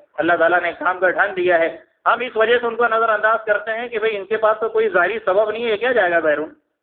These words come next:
तो उसको तो तश्कील वाले कभी ध्यान भी नहीं देते, कभी तश्कील भी नहीं करते,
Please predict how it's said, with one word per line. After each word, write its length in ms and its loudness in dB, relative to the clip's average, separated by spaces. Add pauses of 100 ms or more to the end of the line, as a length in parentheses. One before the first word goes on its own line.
(1040)
तो 80 6
उसको 200 2
तो 240 2
तश्कील 280 0
वाले 180 4
कभी 220 2
ध्यान 240 2
भी 100 -2
नहीं 120 -4
देते, 260 -8 (840)
कभी 140 -2
तश्कील 340 0
भी 100 2
नहीं 100 2
करते, 540 0